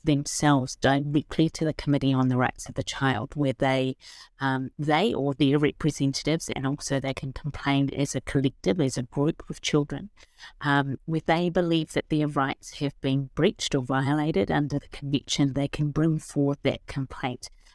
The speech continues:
um, to the committee, and the committee can actually issue a, uh,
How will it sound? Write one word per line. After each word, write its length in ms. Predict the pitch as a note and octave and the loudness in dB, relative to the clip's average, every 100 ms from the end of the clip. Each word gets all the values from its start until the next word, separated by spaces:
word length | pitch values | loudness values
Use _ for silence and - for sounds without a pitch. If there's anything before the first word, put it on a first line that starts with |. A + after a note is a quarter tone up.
| - | -10
um, 220 | C3+ C3 A#2+ | -6 -6 -4
to 160 | - D3 | -2 0
the 120 | C3+ | 0
committee, 480 | - E3 A3 - - - - - | 0 0 0 -4 -12 -20 -20 -2
and 140 | D3 C#3 | 0 0
the 80 | |
committee 400 | - D3 C#3+ C#3+ | -2 0 2 2
can 180 | - C3+ | 0 -2
actually 460 | C3+ - - C3+ - | -2 -4 -2 -2 -2
issue 440 | C3 - C#3 C3 C3 C3 | -4 0 0 2 0 -2
a, 340 | C3 B2+ C3 | 0 2 0
uh, 160 | - | -4